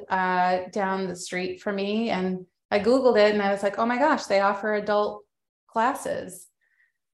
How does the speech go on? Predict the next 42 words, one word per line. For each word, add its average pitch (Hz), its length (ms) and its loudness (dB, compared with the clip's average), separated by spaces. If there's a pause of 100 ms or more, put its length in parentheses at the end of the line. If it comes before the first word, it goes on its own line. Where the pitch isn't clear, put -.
(160)
Um, 185 520 2
and 214 100 -2
I'm 208 180 0
not 208 240 6
a 233 40 0
night 208 320 -2
person. 180 760 -4
Um, 185 400 2
and 185 220 -2
so 185 580 2 (100)
th-, - 200 -10
there 190 220 6
was 185 140 4
one 196 280 4
that 190 140 2
went 190 160 -4
from 185 140 -4
six 196 260 -6
thirty 196 280 2
to 190 80 2
seven 175 320 2
thirty, 180 220 0
like, 180 160 2
the 185 80 0
idea 180 420 2
of, 185 80 -2
like, 175 300 0
doing 180 220 -4
a 170 40 -4
class 170 340 -2
that 160 100 -6
started 175 380 0
at 170 140 -2
eight 175 220 -4
P 180 120 -4
M 170 140 2
was 175 120 -4
just, 175 200 -2
like, 165 440 -2 (300)
like, 170 380 -4 (100)
impossible 180 880 2
to 170 280 -6